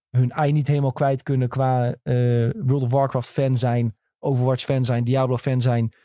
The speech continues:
die komen daar dan en je hebt allemaal gelijkgestemden. Weet je wat Sven laatst vertelde over Final Fantasy Fanfest? Dat, eh, nou, dat, eh, dat heb je bij BlizzCon ook. Gewoon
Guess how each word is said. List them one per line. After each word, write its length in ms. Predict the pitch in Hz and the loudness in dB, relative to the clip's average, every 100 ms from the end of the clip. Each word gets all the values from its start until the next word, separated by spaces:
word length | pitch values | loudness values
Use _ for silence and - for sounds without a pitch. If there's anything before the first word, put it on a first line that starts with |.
| - | -8
die 120 | 131 | -2
komen 300 | 156 143 131 | 0 0 0
daar 220 | 135 147 | 0 0
dan 200 | 135 127 | 0 0
en 60 | 127 | 0
je 60 | |
hebt 140 | 123 - | -2 0
allemaal 200 | 170 135 | -2 0
gelijkgestemden. 840 | 143 139 127 - - 139 151 175 - - _ | -2 -2 -2 -4 -2 0 0 0 -4 -14 _
Weet 140 | 131 123 | -4 -2
je 60 | |
wat 120 | 120 | 0
Sven 220 | - 143 135 | 0 0 0
laatst 260 | 127 127 | 0 -2
vertelde 360 | - 131 131 131 | -4 -2 0 0
over 200 | 135 120 | 0 -2
Final 260 | 131 131 | 0 0
Fantasy 380 | 117 131 127 131 | 0 0 0 0
Fanfest? 880 | 113 143 131 120 110 - - - - _ _ _ _ _ _ _ _ | 0 0 0 0 -2 -4 -10 -20 -20 _ _ _ _ _ _ _ _
Dat, 340 | 131 123 120 | -2 0 0
eh, 200 | 120 120 | 0 0
nou, 180 | 113 123 | 0 0
dat, 180 | 110 107 | 0 0
eh, 120 | 127 110 | 0 0
dat 140 | 120 | 0
heb 140 | 131 | -2
je 60 | 123 | 0
bij 120 | 120 | 0
BlizzCon 380 | 117 127 - 113 | 0 0 -2 -2
ook. 240 | 160 135 | -2 -2
Gewoon 280 | - 135 131 | -2 0 -2